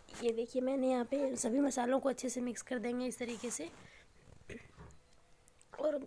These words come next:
मसाले हमारे अच्छे से पक चुके हैं, आप देख पा रहे होंगे। अब हम इसके अंदर डाल देंगे पानी, जितनी हमें gravy चाहिए उतना पानी हमें इसी time डाल देना है, क्योंकि हम बाद में पानी नहीं डालेंगे मटर पनीर डालने के बाद में।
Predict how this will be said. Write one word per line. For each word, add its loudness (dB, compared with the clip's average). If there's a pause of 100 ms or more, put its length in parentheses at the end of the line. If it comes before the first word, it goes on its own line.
मसाले 2
हमारे 2
अच्छे -4
से -2
पक -4
चुके -8
हैं, -2
आप -4
देख -6
पा 0
रहे -2
होंगे। -2
अब -4
हम 0
इसके -4
अंदर -4
डाल -4
देंगे -6
पानी, -6 (480)
जितनी -2
हमें 0
gravy 2
चाहिए 4
उतना -2
पानी -2
हमें -2
इसी -4
time 0
डाल -2
देना -2
है, -6
क्योंकि -8
हम -6
बाद -4
में -4
पानी -4
नहीं -4
डालेंगे -4
मटर -6
पनीर -4
डालने -4
के -4
बाद -4
में। -6